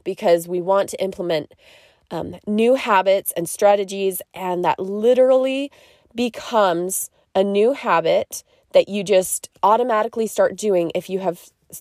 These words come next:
done it for twenty-one days or longer. It will just become an automatic thing. So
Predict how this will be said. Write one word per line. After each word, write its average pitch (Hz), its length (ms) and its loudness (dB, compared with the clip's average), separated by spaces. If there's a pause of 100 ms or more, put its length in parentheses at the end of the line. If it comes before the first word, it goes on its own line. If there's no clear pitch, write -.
done 180 200 4
it 175 140 0
for 170 120 0
twenty-one 190 420 0
days 170 240 4
or 170 80 0
longer. 165 440 -2 (1040)
It 165 140 2
will 170 100 -2
just 170 240 -6
become 156 260 -8
an 151 100 -6
automatic 147 440 -6
thing. - 300 -8
So 165 360 2